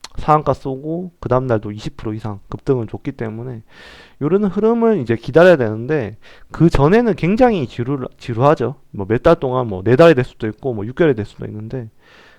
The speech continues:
그 이런 흐름이 있기 때문에 에스맥은 저 같은 경우에도 뭐, 뭐 한두 달 내로는 한번 슈팅을 줄 가능성이 높다고 보고,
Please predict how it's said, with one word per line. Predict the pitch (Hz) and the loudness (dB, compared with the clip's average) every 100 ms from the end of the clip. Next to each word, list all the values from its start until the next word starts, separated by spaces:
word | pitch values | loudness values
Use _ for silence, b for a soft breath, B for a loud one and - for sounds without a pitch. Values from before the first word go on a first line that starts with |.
| b | b
그 | 139 | -4
이런 | 185 214 | 2 2
흐름이 | 196 208 240 226 151 | 2 2 2 0 -4
있기 | 165 | -6
때문에 | 165 151 143 160 147 101 | -4 -2 -2 -4 -6 -6
에스맥은 | - 147 151 156 175 180 - B B B B B B | -8 -6 -4 -2 -4 -6 -12 B B B B B B
저 | - | -6
같은 | 113 135 | -4 -4
경우에도 | 139 160 175 180 156 165 175 185 _ _ _ _ _ _ _ _ | -2 -2 0 -2 -2 -4 -6 -10 _ _ _ _ _ _ _ _
뭐, | 110 107 107 104 104 - 208 _ _ _ _ - - _ _ _ _ _ _ - | -10 -8 -6 -8 -10 -12 -18 _ _ _ _ -20 -20 _ _ _ _ _ _ -12
뭐 | 113 | -6
한두 | 190 220 | -6 -2
달 | 254 170 | 0 2
내로는 | 117 143 170 185 196 | 0 0 -2 -2 -4
한번 | 160 135 143 143 143 143 139 156 | -4 -2 0 -2 -6 -10 -12 -14
슈팅을 | - 196 226 202 131 113 | -14 -4 -2 0 -2 -4
줄 | 135 135 131 | -6 -4 -4
가능성이 | - 139 190 202 131 107 | -2 -2 0 -4 -4 -6
높다고 | 117 - 170 135 | -8 -4 -4 -2
보고, | 113 123 | -6 -6